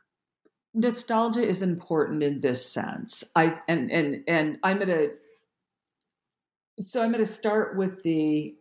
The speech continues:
sort of the alignments of conservatives in the United States and Russia that you saw so clearly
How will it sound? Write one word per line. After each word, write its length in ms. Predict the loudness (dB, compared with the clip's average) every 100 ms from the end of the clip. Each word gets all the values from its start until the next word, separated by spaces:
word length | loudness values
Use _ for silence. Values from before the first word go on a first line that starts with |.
| _ _
sort 240 | -2 2 4
of 100 | 2
the 140 | 2
alignments 840 | 0 0 0 0 0 0 -4 -4
of 140 | -6 -6
conservatives 920 | -10 -8 -4 -2 0 2 2 0 0
in 60 |
the 80 | -2
United 400 | -2 0 0 -2
States 340 | -2 -2 -2 -4
and 160 | -6
Russia 400 | -4 -4 -4 -4 -2
that 160 | 0
you 60 | -2
saw 320 | 0 0 0
so 320 | -2 0 -2
clearly 920 | -4 -6 0 0 2 2 2 0 -2